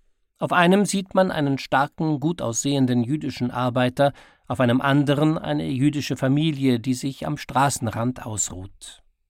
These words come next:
Am interessantesten sind vielleicht Kollbergs Fotos aus dem Ghetto von Lodz,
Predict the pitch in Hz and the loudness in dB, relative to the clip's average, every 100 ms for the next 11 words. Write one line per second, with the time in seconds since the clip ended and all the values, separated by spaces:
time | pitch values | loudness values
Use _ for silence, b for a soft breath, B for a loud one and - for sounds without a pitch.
0 | _ _ _ _ _ 156 156 170 - 156 | _ _ _ _ _ 2 2 2 4 4
1 | 160 185 233 214 170 - 135 107 123 - | 4 4 2 0 -2 2 4 4 2 2
2 | 127 151 175 - - 165 175 135 123 - | 2 4 2 -2 0 2 2 0 0 -4
3 | - 147 - 170 - - 170 - 165 165 | 0 0 2 -2 -2 -4 -4 -2 0 0
4 | 147 139 151 - 143 139 143 131 - - | 0 -2 -2 0 2 6 6 4 -2 -10